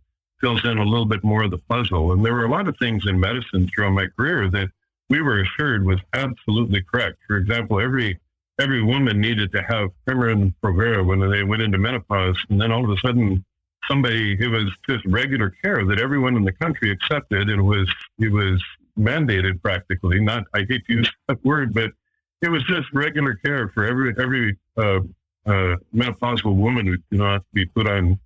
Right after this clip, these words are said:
Premarin Provera. And then all of a sudden, studies started coming out going, "Well, let's relook at this, because we're finding that some of these women are getting early increase in cancer and early heart disease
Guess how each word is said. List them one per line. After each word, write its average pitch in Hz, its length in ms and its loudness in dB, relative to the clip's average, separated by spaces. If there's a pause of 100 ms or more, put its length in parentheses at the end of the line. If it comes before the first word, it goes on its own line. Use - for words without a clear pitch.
Premarin 107 340 2
Provera. 104 320 0
And 101 100 2
then 101 120 0
all 139 100 0
of 123 60 0
a 101 80 0
sudden, 113 420 0 (520)
studies 135 340 -2
started 123 340 -2
coming 120 260 0
out 120 220 -4
going, 107 380 2
"Well, 117 120 2
let's 180 200 0
relook 156 360 0
at 151 100 -2
this, 98 300 -2
because 110 480 -2
we're 107 180 -2
finding 131 340 0
that 101 200 0
some 170 140 0
of 185 40 4
these 110 200 2
women 98 260 2
are 98 80 0
getting 107 380 0 (200)
early 123 240 0
increase 113 440 -2
in 95 120 0
cancer 151 520 0
and 90 100 0
early 123 240 0
heart 147 220 -4
disease 98 400 -2